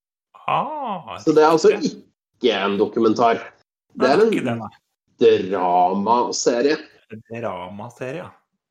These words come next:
Speaker 1: Ja, men
Speaker 2: Og
Speaker 1: det er
Speaker 2: så
Speaker 1: veldig
Speaker 2: har
Speaker 1: greit å
Speaker 2: vi
Speaker 1: gå ut og advare om det, så folk vet det, da.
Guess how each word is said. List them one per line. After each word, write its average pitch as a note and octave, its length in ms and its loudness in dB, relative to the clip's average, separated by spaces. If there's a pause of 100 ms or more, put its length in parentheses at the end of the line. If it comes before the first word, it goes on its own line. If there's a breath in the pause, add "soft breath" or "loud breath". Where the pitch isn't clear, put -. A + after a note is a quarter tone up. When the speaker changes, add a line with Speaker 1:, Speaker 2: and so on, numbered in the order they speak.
Speaker 1:
Ja, B2 80 -2
men D#3 40 0
Speaker 2:
Og - 60 4
Speaker 1:
det - 20 4
er G#3 40 2
Speaker 2:
så A3+ 100 6
Speaker 1:
veldig G3+ 100 -4
Speaker 2:
har C#3 220 4
Speaker 1:
greit D3 80 -2
å G3+ 80 4
Speaker 2:
vi - 60 0
Speaker 1:
gå B2+ 320 0
ut D#3 80 -4
og G2+ 220 -2
advare F3 280 -2
om F#3+ 80 -6
det, G#3 120 -2
så F3+ 100 -10
folk F3 200 -2
vet C3 340 -4
det, D4+ 80 -6
da. C4+ 120 -2